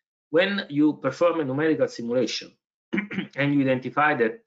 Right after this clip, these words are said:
something is going wrong, this is somehow, uh, the effect of, uh, the case, but doesn't give very much indications of the root cause. So using this kind of methods,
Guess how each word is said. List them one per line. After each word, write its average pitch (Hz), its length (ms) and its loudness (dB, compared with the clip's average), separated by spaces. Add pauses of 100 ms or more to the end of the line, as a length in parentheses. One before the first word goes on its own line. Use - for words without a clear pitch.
something 131 480 -4
is 101 100 -6
going 101 240 -6
wrong, 110 320 -2 (1600)
this 190 420 -2
is 131 160 -4
somehow, 135 560 2 (240)
uh, 110 240 -14
the 117 80 0
effect 160 420 -2 (600)
of, 107 340 -2 (240)
uh, 107 80 -18 (100)
the 101 80 -14
case, 135 360 0
but 110 340 -6 (220)
doesn't 127 300 -2
give 120 260 -2
very 113 380 4 (240)
much 120 260 -2
indications 107 640 0
of 87 120 -8
the 104 80 -4
root 165 200 0
cause. - 220 -12 (1000)
So 139 440 0 (260)
using 175 440 4
this 131 180 0
kind 143 420 0
of 117 280 4 (140)
methods, 123 840 -4